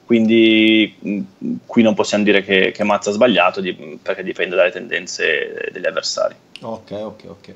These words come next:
Speaker 2: ok. Comunque c'era, c'era una cosa interessante da, da, da far sapere agli altri. Qua abbiamo la mano duecentoquindici, dove riprendiamo un po' il ragionamento che avevamo visto prima con sette otto. Diciamo che è una mano, mm, di valore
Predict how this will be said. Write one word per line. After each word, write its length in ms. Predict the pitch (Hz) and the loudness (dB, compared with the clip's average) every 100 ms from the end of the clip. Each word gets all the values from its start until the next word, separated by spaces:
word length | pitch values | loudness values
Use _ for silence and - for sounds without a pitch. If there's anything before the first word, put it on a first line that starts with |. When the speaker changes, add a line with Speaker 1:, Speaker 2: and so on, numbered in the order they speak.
| 92 | -20
Speaker 2:
ok. 180 | 92 | -20
Comunque 400 | - 107 101 98 | -16 -14 -12 -12
c'era, 320 | 98 104 101 101 | -12 -12 -12 -12
c'era 260 | - 104 98 | -14 -12 -12
una 160 | 98 | -12
cosa 200 | 95 98 | -14 -14
interessante 640 | 98 98 98 - 101 92 104 | -14 -14 -16 -14 -14 -12 -14
da, 180 | 101 - - | -14 -16 -18
da, 140 | 101 - | -18 -16
da 100 | 92 | -18
far 180 | 104 | -16
sapere 380 | 98 104 98 95 | -16 -16 -14 -12
agli 180 | 92 90 | -14 -16
altri. 340 | - - - | -18 -20 -20
Qua 120 | - 143 | -10 -8
abbiamo 180 | 127 | -6
la 80 | 107 | -6
mano 160 | 127 147 | -8 -8
duecentoquindici, 960 | 127 143 147 170 170 170 170 165 156 | -10 -12 -12 -10 -8 -6 -6 -8 -8
dove 580 | 131 131 127 123 135 143 - - - _ | -6 -4 -4 -4 -4 -6 -8 -20 -20 _
riprendiamo 420 | 131 139 147 127 | -8 -4 -4 -2
un 80 | 120 | -4
po' 100 | 120 | -6
il 60 | 117 | -8
ragionamento 520 | 117 131 120 101 120 | -6 -6 -6 -8 -10
che 60 | 113 | -8
avevamo 340 | 110 120 123 | -8 -8 -10
visto 440 | 117 110 - - 110 | -12 -12 -12 -12 -12
prima 320 | 107 113 113 | -10 -10 -12
con 180 | 113 101 | -12 -14
sette 360 | 113 104 - | -14 -12 -8
otto. 520 | 104 80 - - 117 - | -8 -8 -12 -14 -14 -14
Diciamo 280 | - 120 | -14 -14
che 40 | 104 | -12
è 40 | |
una 120 | 110 | -10
mano, 260 | 113 110 107 | -8 -8 -8
mm, 1400 | 107 110 110 98 90 82 90 95 101 92 98 98 98 104 | -10 -12 -14 -16 -18 -20 -20 -16 -14 -14 -14 -14 -14 -12
di 120 | 113 | -10
valore 480 | 113 110 104 98 | -8 -8 -8 -8